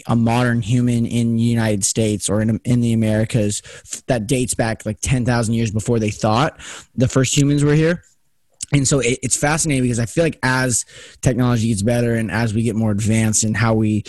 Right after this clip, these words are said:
how we do geology and how we do anthropology, it, it, it almost makes it seem like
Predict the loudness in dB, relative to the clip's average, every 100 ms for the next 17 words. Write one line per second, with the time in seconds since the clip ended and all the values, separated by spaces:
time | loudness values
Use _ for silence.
0 | -4 0 2 2 2 2 2 2 2 0
1 | 0 0 0 0 0 0 0 0 -2 -4
2 | 0 0 0 0 -4 -6 -12 -8 -4 -2
3 | -2 -4 -2 0 2 2 2 2 2 0
4 | 0 0 0 0 -2 -4